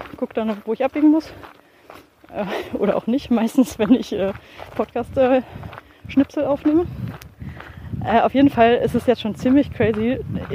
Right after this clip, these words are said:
in welchen Bereich ich davon zoomen muss, weil mir einfach jetzt langsam klar wird,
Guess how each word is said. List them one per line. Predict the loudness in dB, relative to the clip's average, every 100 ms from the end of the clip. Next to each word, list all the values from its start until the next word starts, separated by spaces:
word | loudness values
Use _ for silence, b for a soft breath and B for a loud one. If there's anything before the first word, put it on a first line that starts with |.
| 0
in | 2 4
welchen | 4 4 2
Bereich | 2 2 2 0
ich | -2
davon | -2 -2 -2 -2
zoomen | -2 -2 0
muss, | 0 0 -6 -12 -12 B B B B B -4
weil | 0 4 4 2
mir | 0 0
einfach | 0 -2 -2
jetzt | -2
langsam | 2 2 2
klar | 0 -2 2
wird, | 0